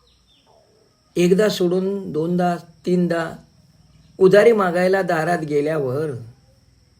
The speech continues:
माणसं कशाला मानहानी करून घेतील ग? दारुड्याच्या कशाला नादाला लागा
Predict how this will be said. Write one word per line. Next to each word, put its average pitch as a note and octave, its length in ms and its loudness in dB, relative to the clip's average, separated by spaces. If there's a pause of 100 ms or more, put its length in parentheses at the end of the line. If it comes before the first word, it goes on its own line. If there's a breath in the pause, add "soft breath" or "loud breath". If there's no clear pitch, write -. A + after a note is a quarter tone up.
(680)
माणसं F3 560 -4
कशाला F#3+ 500 -6
मानहानी G3+ 480 -4
करून G3+ 300 -6
घेतील F#3+ 420 -4
ग? D#3+ 140 -4 (1300 soft breath)
दारुड्याच्या E3+ 540 2
कशाला E3 420 -2
नादाला F#3 420 -2
लागा C#3 640 -4